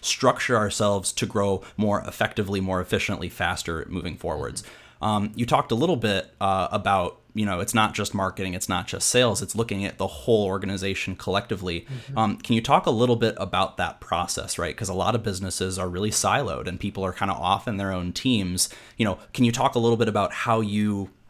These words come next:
Speaker 1: challenge the organizations you work with?
Speaker 2: Yeah, yeah. Uh, I think you said it yourself. When, uh, departments are siloed, and this happens a lot, and, and, and I love that challenge, to be honest with you, because I really, I really enjoy that chaos. Like,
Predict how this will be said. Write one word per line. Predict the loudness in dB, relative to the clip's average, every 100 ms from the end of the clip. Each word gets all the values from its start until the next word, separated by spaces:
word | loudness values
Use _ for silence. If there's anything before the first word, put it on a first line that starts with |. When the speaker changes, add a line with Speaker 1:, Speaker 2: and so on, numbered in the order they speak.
| -20 -4
Speaker 1:
challenge | 2 4 4 2 -2
the | -4
organizations | -4 -6 -8 -8 -10 -10 -10
you |
work | -10 -10
with? | -10 -12 -12 -20 _ _ -14
Speaker 2:
Yeah, | 0 2 4 2
yeah. | 2 4 4 6 6 8
Uh, |
I | 6
think | 4 0 0
you | -2
said | -2 -2
it | 2
yourself. | 0 2 2 2 2
When, | 0 0 -2
uh, | 0 2 2
departments | 2 4 4 4 0
are |
siloed, | -2 2 4 4 2 -2
and | -4 -4
this | -4
happens | -2 -2 -4 -4
a | -2
lot, | 2 4 4 2 -2
and, | -4 -4
and, | -4 -4 -6
and | -4
I | -4
love | -2 4 4 4 2
that | 0 0
challenge, | -4 -4 -4 -10 -8
to |
be | -6
honest | -4 -4
with | -6 -6
you, |
because | -6 -4 -4 -4
I | -2
really, | 0 0 -2 -4
I | -4
really | -4 -4 -6 -8
enjoy | -8 -8 -2 0 0
that | -4 -8 -14
chaos. | -4 -2 -2 -6 -10 -6
Like, | -6 -6